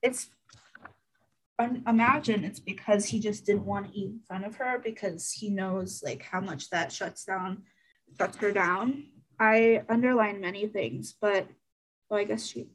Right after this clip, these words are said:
and he refers to her as Beth because he still sees her as Beth and he, like,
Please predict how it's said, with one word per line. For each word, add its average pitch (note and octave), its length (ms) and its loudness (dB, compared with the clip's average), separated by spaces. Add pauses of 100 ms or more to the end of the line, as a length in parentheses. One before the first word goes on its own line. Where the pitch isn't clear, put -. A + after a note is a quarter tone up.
(380)
and A#3+ 120 6
he D4 240 4
refers B3+ 420 4
to - 160 -12
her G#3 180 2
as F3 160 -4 (340)
Beth - 240 2 (180)
because - 760 -8 (280)
he G#3+ 140 -6
still F#3 200 -2
sees - 360 0
her G#3+ 120 2
as F3+ 220 0
Beth G#3+ 260 -8
and G#3 240 -10
he, A3 100 -2
like, F#3 260 -2